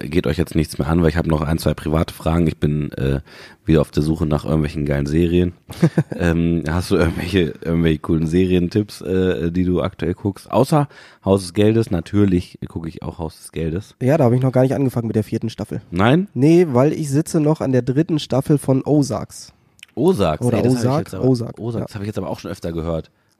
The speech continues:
Speaker 1: Wo, wo, was ist das für ein Genre?
Speaker 2: Äh, pff, keine Ahnung, was das für ein Genre ist oder wie man das Genre jetzt genau bezeichnet. Geht
Speaker 1: Ja.
Speaker 2: auf jeden Fall, ähm, um einen Steuerberater, der Geld für die Mafia wäscht.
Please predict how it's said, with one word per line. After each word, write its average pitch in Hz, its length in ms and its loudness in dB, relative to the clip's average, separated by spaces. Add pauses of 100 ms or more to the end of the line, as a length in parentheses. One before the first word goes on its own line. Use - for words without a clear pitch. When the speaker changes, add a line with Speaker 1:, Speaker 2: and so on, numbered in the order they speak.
Speaker 1:
Wo, 104 120 -6 (120)
wo, 101 200 -4
was 107 100 -4
ist 123 60 -10
das 117 100 -12
für - 120 -10
ein 104 100 -6
Genre? 107 420 -4 (100)
Speaker 2:
Äh, 139 560 6
pff, - 380 -10 (180)
keine 101 220 -8
Ahnung, 110 160 -4
was 107 120 -6
das 113 120 -8
für - 80 -6
ein 110 80 -6
Genre 120 320 0
ist 120 180 -6
oder 113 220 -6
wie 117 80 -6
man 113 140 -2
das 117 180 -12
Genre 131 240 4
jetzt 127 180 0
genau 117 240 -2
bezeichnet. 143 600 -4
Geht 160 140 4
Speaker 1:
Ja. 175 40 4
Speaker 2:
auf 143 80 2
jeden 151 140 2
Fall, 147 420 2 (100)
ähm, 131 540 0 (160)
um 151 220 -2
einen 127 580 0
Steuerberater, 156 760 0
der 127 340 -2
Geld 135 340 -2
für - 140 -8
die 127 80 -2
Mafia 123 360 -2
wäscht. - 280 -8